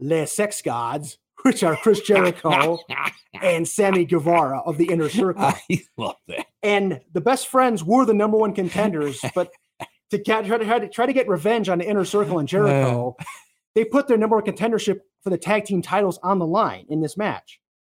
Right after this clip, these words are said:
Speaker 1: So they're thinking, "Oh boy, now they're gonna end up losing that to the Inner Circle, and Jericho and Guevara are gonna go into Fyter Fest as the number one contenders." Match goes on, kind of competitive thing. Looks like the Inner Circle guys are about to win, but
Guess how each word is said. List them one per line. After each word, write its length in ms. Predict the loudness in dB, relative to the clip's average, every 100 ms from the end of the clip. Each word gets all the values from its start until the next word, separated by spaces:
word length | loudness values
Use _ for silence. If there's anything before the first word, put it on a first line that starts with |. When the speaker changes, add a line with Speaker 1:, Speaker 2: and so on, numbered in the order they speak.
| _
Speaker 1:
So 100 | -4
they're 80 | -2
thinking, 220 | 0 -2 0
"Oh 160 | 0
boy, 180 | 2 0
now 180 | 2 2
they're 100 | 2 0
gonna 180 | 0
end 80 | 0
up 80 | -2 -2
losing 440 | 0 0 0 0
that 300 | 0 -2 -4
to 100 | -4
the 140 | 0 0
Inner 180 | 0
Circle, 520 | -2 -2 -2 -2 -4 -4
and 100 | -2
Jericho 420 | 0 0 0 0
and 80 | 0
Guevara 500 | -2 2 2 4 2
are 40 |
gonna 200 | -2 -4
go 260 | -2 0 0
into 200 | -2 -4
Fyter 320 | -2 -2 -2
Fest 340 | -4 -6 -6
as 100 | -10
the 80 | -8
number 160 | -6 -6
one 100 | -6
contenders." 600 | -6 -4 -4 -4 -14 _ _ _ _ _ _ _ -4
Match 340 | 2 2 2
goes 260 | 2 2 2
on, 520 | 2 2 0 -2 -4 -2
kind 180 | -2
of 120 | -2 -4
competitive 500 | -6 -2 0 -2 -2
thing. 440 | -2 0 0 -2
Looks 200 | -4 -2
like 200 | -2 0
the 200 | -2 0
Inner 180 | 0 0
Circle 340 | -2 -4 -2
guys 300 | 0 0 0
are 60 | -2
about 280 | 0 0 0
to 80 | -2
win, 460 | 0 0 -2 -6 -10 _ _ _ _ 0
but 260 | 0 0